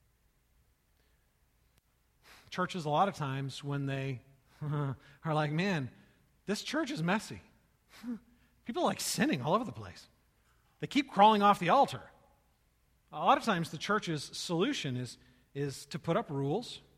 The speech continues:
and call people to obey them, right? Like, like Scripture says, we have the freedom to drink alcohol, right? Psalm one fourteen, God, God gives wine to make the heart merry. It's biblical.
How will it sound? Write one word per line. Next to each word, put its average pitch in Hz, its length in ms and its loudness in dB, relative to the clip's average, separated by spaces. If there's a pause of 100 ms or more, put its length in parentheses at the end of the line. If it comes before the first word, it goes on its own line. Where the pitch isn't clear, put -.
(220)
and 139 120 -10
call - 260 -6
people 156 380 -6
to 160 380 -6
obey 170 300 -6
them, 98 160 -10 (180)
right? 151 260 -8
Like, 147 180 -8 (300)
like 143 160 -6 (300)
Scripture - 420 -8
says, 139 280 -8
we 175 140 -2
have 185 160 -4
the 175 60 -8
freedom 214 500 0
to 202 100 -10
drink 202 240 -4
alcohol, 113 420 -12 (1900)
right? 214 220 -8 (180)
Psalm 196 280 -2
one 202 100 -2
fourteen, 202 600 -6 (400)
God, 185 200 -4 (380)
God 180 300 -4
gives 175 240 -2
wine 185 400 -2
to 156 80 -10
make 170 180 -6
the 170 60 -8
heart 175 220 -6
merry. 175 320 -10 (760)
It's - 80 -20
biblical. 226 420 -8